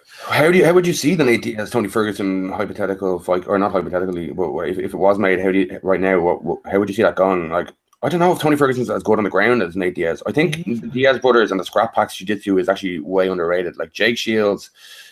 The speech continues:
Speaker 1: the Diaz brothers, they're, they're unbelievable at jiu-jitsu. Like, Jake Shields, like, out-grappled Demian Maia for portions of,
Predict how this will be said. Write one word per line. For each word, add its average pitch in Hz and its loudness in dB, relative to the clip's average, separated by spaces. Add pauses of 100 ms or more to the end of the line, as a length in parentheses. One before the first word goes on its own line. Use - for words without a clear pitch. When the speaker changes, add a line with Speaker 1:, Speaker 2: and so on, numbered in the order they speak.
Speaker 1:
the - -18
Diaz 104 0
brothers, 95 0
they're, 113 -6
they're 107 0
unbelievable 110 0
at 82 -2
jiu-jitsu. 92 -4
Like, 73 -4 (160)
Jake 117 0
Shields, 113 2
like, 92 -2 (720)
out-grappled 107 0
Demian 101 -2
Maia 92 -2 (240)
for 82 -2
portions 87 -4
of, 78 -8